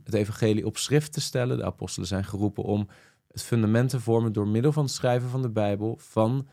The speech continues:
de gemeente, en hebben daarvoor een extra gezag gekregen. En dat gezag is ondersteund door wonderen en tekenen. Ehm, dat gezegd hebbend is deze uitspraak nog steeds van toepassing. Ook wij als christenen hebben vandaag de dag geloof nodig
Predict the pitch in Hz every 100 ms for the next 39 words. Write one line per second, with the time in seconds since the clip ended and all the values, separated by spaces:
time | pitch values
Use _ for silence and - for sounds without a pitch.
0 | _ 117 113 120 101 107 127 117 113 104
1 | 101 - 98 98 - - - 104 - 98
2 | 98 107 - 104 101 98 98 - 98 98
3 | 95 98 101 101 92 92 92 95 92 92
4 | 95 104 120 143 151 151 - _ _ _
5 | _ _ _ _ _ _ _ _ - 113
6 | 113 113 _ _ _ _ _ _ _ -
7 | 131 117 123 170 - 107 101 113 - _
8 | _ _ _ _ 127 117 113 110 135 151
9 | - 101 98 - 98 127 120 180 160 127
10 | 104 95 127 120 110 127 160 143 - 147
11 | 139 - 104 110 104 110 107 156 - 156
12 | 98 90 - _ _ - 120 117 180 226
13 | 127 90 87 - - -